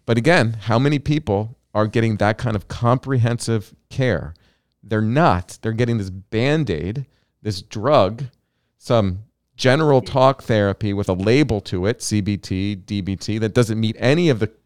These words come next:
Speaker 1: key components that make that therapy
Speaker 2: Mm-hmm.
Speaker 1: most important and most effective. And then bottom line, who's the person you're working with? You know, are you working with someone who's doing a job? Or are you working with someone that this is their calling,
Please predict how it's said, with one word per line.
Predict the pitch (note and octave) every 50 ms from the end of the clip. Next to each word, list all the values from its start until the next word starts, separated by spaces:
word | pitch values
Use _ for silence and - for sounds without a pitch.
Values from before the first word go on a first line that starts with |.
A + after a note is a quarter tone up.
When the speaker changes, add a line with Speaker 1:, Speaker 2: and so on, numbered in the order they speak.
| _
Speaker 1:
key | - - - D#3 D3+
components | - - B2 G#2 - - B2 C3+ D3 B2+ F#2+ F2 - - - - - _ _ _ - _ _
that | - A2 G#2+
make | A2 A#2 C3 C3+ B2+
that | - B2+ A2 -
therapy | - - A2+ A2 A2 G#2+ - - G#2 F#2+ F2+ F2
Speaker 2:
Mm-hmm. | G2 - - -
Speaker 1:
most | - A#2 A#2+ A2 - -
important | G2 - - C#3 D3+ D#3 - G#2 G#2 G2+ - -
and | G2 G#2
most | A2+ A#2+ A2 -
effective. | G2 - - C#3 D3 D#3 - G#2+ G2+ G2 - _ _ _ _ _
And | - C3+
then | D3+ D#3 C#3
bottom | A#2 C#3+ C#3+ D#3+ D3+ C3 B2+
line, | A#2+ A#2+ A2+ A2+
who's | A#2+ G#2
the | - -
person | - - G2 F2+ - - F2
you're | D#2+ D#2+
working | D2+ D#2 D#2 - - F2 F#2+
with? | F2+ G2 G#2+ - - _ _ _ _ _ _ _ _ _ _ _ _ _ _ _ _ _ _ -
You | A2+
know, | B2+ B2+ A#2+
are | - B2+
you | C3+ C#3 C3+
working | C#3 D#3 E3 - D#3
with | D3 C#3
someone | - D3 C#3+ C#3+
who's | C#3 A#2+
doing | A2 C#3 C#3 C3
a | B2
job? | A#2 A2 B2+ B2+ D#3+ F#3 F#3+ - - _ _ _ _ _ _ _ _ _ _ _ _ _ _ _
Or | - B2
are | B2
you | B2+ C3
working | A#2+ B2+ C#3+ D3 - D#3 C#3+
with | C#3 B2
someone | - - C3 B2+ B2+
that | B2 A2+ -
this | - A#2+ -
is | G#2+ G2
their | G2+ G2 F#2+
calling, | - - E2+ F#2+ G2 F#2+ F2 E2+ E2 G2 G#2+